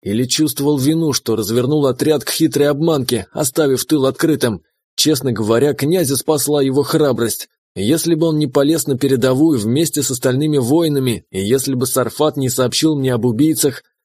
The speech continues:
возможно, засада и удалась бы. "Это что было?" –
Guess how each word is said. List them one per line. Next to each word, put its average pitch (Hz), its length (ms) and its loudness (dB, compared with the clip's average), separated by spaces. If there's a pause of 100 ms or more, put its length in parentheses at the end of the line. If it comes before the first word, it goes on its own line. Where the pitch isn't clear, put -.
(100)
возможно, 127 840 0
засада 127 600 -2
и - 20 0
удалась 127 560 0
бы. 107 260 -2 (520)
"Это 98 280 -2
что 135 280 2
было?" – 117 420 2